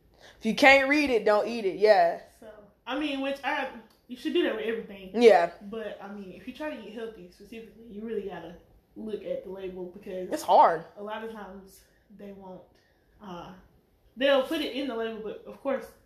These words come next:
Speaker 2: it's so popularized,
Speaker 1: Mm-hmm.
Speaker 2: people just think, like, "Oh, yeah, you know,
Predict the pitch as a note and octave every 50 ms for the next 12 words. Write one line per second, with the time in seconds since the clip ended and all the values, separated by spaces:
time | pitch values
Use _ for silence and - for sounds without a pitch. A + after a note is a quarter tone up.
0 | _ _ _ - _ _ _ G#3+ G#3 - B3+ B3+ B3 - D4 - D4 D4 B3 A3+
1 | G#3+ G#3 G3 F#3+ G3 G3 G3 B3+ B3 B3 B3 A#3+ A#3 A3+ A3 A3+ G#3 - - A#3+
2 | A#3+ G#3+ - - - - C4+ F4+ G4+ G4+ G4 G4 G#4 G#4 G4+ G4+ F#4 F4+ F4 F4
3 | E4+ E4+